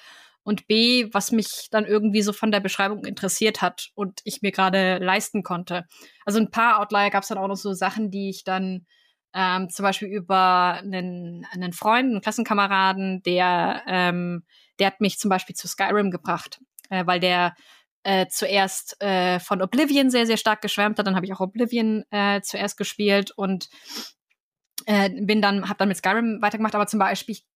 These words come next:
meine, dass ich über Assassin's Creed und auch, ähm, ja, auch Rome Total War hab ich auch viel gespielt. Dass das waren so zwei, zwei Spiele,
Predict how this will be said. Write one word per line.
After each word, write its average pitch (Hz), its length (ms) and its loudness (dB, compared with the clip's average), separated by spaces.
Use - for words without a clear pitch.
meine, 226 440 2
dass 226 140 0
ich 208 100 -4
über 170 160 0
Assassin's 196 500 -4
Creed - 720 0
und 208 300 -4
auch, 202 480 -2
ähm, 196 920 2
ja, 208 140 2
auch - 120 -4
Rome 226 220 4
Total 208 260 0
War 247 200 4
hab 226 80 0
ich 196 120 -8
auch - 160 -2
viel 247 220 -2
gespielt. 233 600 -2
Dass 202 140 -6
das - 240 -2
waren 220 320 4
so 214 140 0
zwei, 208 500 0
zwei 208 180 -2
Spiele, 220 520 0